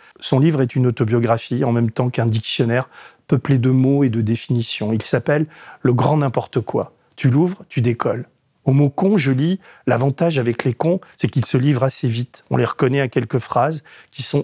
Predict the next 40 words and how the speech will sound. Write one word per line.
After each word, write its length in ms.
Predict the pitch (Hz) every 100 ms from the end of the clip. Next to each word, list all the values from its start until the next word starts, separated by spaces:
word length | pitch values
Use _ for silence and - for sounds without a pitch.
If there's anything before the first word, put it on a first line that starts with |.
| -
autant 340 | 180 - 180
de 100 | 139
signaux 360 | 131 - 139 131
d'alerte. 500 | 120 120 - - -
Laissez-moi 480 | 131 139 - 147 151
vous 120 | 131
dire 200 | 135 139
une 100 | 139
chose, 400 | - 123 113 98 - - -
dans 100 | 120
la 80 | 143
mesure 340 | 151 139 147
où, 160 | 131 117 - - - - - -
voyez-vous, 380 | 131 131 147 208
moi, 380 | 160 165 226 185
quand 180 | - 160
je 140 | 143
dis 200 | 147 180
quelque 300 | 180 156 160
chose, 480 | 147 156 175 170 165 _ _ _ _ -
décalé, 540 | 127 156 156 123 113 - - _
il 160 | 143 123
paraît 240 | 147 170
que 120 | -
je 120 | 120
le 60 | 127
suis, 400 | 113 - 143 190 _ _ _ _
que 120 | -
je 100 | 120
ne 80 | 139
suis 300 | 131 - 143
calé 440 | - 156 147 151 -
en 120 | 131
rien. 300 | 110 123 107 - _ _ _ _ _ _ -
Désespoir, 800 | 156 147 143 - 117 95 - _ _ _ -
c'est 220 | 143 -
être 240 | 165 -
confronté 640 | 143 - 165 - 165 - 156
au 140 | 143
réel 440 | 127 135 135 165